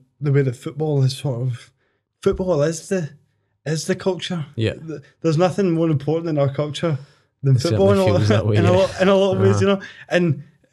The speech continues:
Speaker 1: it's just such a big deal in this country, and I feel as though it's, it has more, im-, it's m-, more than just a sport, because it can, can actually have a civic impact on the way society looks at people in wheelchairs
Speaker 2: Mm-hmm.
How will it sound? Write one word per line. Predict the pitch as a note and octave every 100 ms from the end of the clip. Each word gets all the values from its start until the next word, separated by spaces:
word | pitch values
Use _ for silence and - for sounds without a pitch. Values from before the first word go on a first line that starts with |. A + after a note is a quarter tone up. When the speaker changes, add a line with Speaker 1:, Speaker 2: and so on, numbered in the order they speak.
| - - _ -
Speaker 1:
it's | C#3+
just | G#3 G3+
such | F#3+ F3
a | D#3
big | D#3+ D3+ C3+
deal | D3+ G3 F3 -
in | D3+ D#3+
this | D3+ C3+
country, | - E3+ E3 G3+ - - _ _ _ -
and | D#3+
I | C3+
feel | C#3 F#3+
as | F#3+ -
though | E3 D3+ -
it's, | D3+ D3+ - _ _ _ _
it | -
has | C3 E3+ D#3+
more, | D#3 D#3+ F#3
im-, | F3+ E3+ D#3+
it's | C#3+ C3+
m-, | D#3+ E3 -
more | D#3+ D3+ F#3
than | F#3 E3+
just | D3+ D3
a | D3+
sport, | - D3+ E3+
because | E3 - D3
it | C#3+
can, | - D3+ -
can | - D3+ C3+
actually | D#3 D#3 D#3+ E3+
have | D3 D3
a | C#3+ C#3 C3 A#2+ _ _ _
civic | - - D3 C3+
impact | D3 D3+ C3+ D3
on | C#3+ C3+ - _
the | -
way | C#3+ D3
society | D#3 C#3 C3+ C#3+
looks | C3 D3 D3
at | -
people | - C#3 D3
in | C#3
wheelchairs | C#3 C#3+ E3 D3
Speaker 2:
Mm-hmm. | - G2 G2+